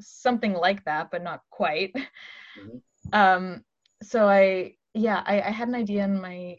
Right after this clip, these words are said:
Speaker 1: in my mind, and also <clears throat> I was using some, uh, some imagery just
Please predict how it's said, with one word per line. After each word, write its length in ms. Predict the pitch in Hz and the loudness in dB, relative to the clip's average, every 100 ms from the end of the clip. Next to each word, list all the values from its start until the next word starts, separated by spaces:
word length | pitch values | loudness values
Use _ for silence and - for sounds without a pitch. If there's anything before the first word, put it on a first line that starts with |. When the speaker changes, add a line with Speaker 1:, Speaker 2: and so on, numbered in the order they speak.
| - | -4
Speaker 1:
in 100 | 208 | 0
my 140 | 190 | 0
mind, 340 | 180 170 170 180 | -4 -8 -8 -10
and 100 | 180 | -8
also 540 | 180 185 - 185 175 175 - | -10 -10 -4 0 0 -2 -8
<clears throat> 380 | - 302 247 - | -6 -4 -6 -2
I 100 | 208 | -2
was 160 | 208 202 | -2 -4
using 380 | 202 208 196 | -4 -2 -2
some, 640 | 202 - 190 185 185 185 185 _ _ _ _ 190 | -4 -8 -12 -10 -12 -12 -16 _ _ _ _ -12
uh, 380 | 175 170 170 170 _ _ _ | -10 -10 -12 -16 _ _ _
some 320 | _ - 226 214 | _ -6 -4 -2
imagery 1040 | 196 196 196 202 202 190 185 185 185 - - 202 | -2 -2 -2 -2 -4 -4 -6 -6 -8 -10 -20 -14
just 280 | 180 - | -14 -14